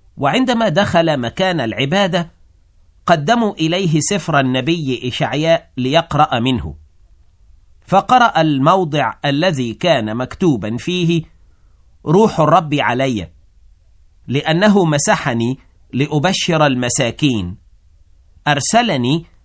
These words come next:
لأشفي منكسر القلوب، لأنادي للمأسورين بالإطلاق، وللعمي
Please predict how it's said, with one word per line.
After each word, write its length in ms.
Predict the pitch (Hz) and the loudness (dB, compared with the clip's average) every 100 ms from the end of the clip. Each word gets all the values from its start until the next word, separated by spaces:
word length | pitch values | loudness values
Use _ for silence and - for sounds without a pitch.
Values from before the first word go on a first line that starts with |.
| _ | _
لأشفي 720 | 127 143 208 - - 180 165 | -6 0 0 -2 -2 0 0
منكسر 640 | 147 139 135 208 208 175 143 | 0 -2 -2 0 0 0 -2
القلوب، 600 | 127 - 131 127 113 90 - _ _ - _ _ _ _ - | -4 -2 0 2 0 -6 -18 _ _ -20 _ _ _ _ -4
لأنادي 720 | 151 170 175 196 233 196 202 | -2 0 0 2 0 0 -2
للمأسورين 1000 | 165 160 151 151 - - 143 143 190 190 | -2 -2 0 -2 -2 -2 0 0 0 0
بالإطلاق، 800 | 147 147 135 - 143 101 - - - - - _ _ _ _ _ | 0 -2 -4 -2 0 0 -2 -12 -20 -20 -20 _ _ _ _ _
وللعمي 720 | 123 143 147 143 220 233 214 | -2 0 2 2 2 2 -4